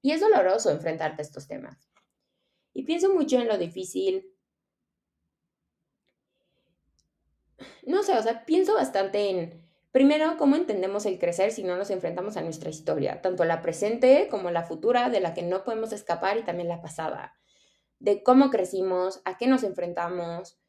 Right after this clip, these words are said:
qué sentían nuestros papás o nuestra familia escogida. Y también pienso mucho en, en lo difícil que ha sido en mi caso hacer el podcast este año. Y cuando me pregunto y me cuestiono por qué ser constante ha sido tan complicado, es porque huyo mucho, huyo mucho de este tipo de temas.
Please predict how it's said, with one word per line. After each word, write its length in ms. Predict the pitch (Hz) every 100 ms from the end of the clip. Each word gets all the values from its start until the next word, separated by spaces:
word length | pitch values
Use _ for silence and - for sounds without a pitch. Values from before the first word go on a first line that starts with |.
| _ -
qué 140 | 240
sentían 460 | 277 269 220 202 202
nuestros 340 | 208 202 208
papás 500 | 175 170 185 180 180
o 60 | 180
nuestra 360 | 185 196 190
familia 380 | 185 170 170 170
escogida. 840 | 170 165 156 - 156 160 208 254 _ _ _ _ _ _ _
Y 80 | -
también 300 | 277 302 285
pienso 260 | 311 311 320
mucho 420 | 285 - 226 226
en, 240 | 196 175
en 160 | 202 202
lo 100 | 202
difícil 420 | 208 214 214 220
que 80 | 190
ha 40 |
sido 200 | 190 190
en 80 | 190
mi 80 | 180
caso 240 | 175 180
hacer 180 | 180 180
el 120 | 180
podcast 360 | 180 180 185 185
este 220 | 180 175
año. 360 | - - 135 - _ _ -
Y 60 |
cuando 200 | 233 247
me 120 | 247
pregunto 400 | 247 240 247 262
y 20 | 294
me 160 | 277
cuestiono 500 | 190 180 185 185 190 -
por 220 | 175 -
qué 180 | 220 226
ser 300 | 220 190 185
constante 500 | 175 170 170 170 170
ha 80 | 175
sido 320 | 185 175 175
tan 160 | 170
complicado, 560 | 170 175 170 147 165 -
es 80 | -
porque 300 | 214 - -
huyo 240 | 233 208
mucho, 340 | 175 180 - -
huyo 220 | 233 254
mucho 260 | 233 233 214
de 40 |
este 140 | 190 175
tipo 220 | 180 151
de 80 | -
temas. 400 | 165 165 165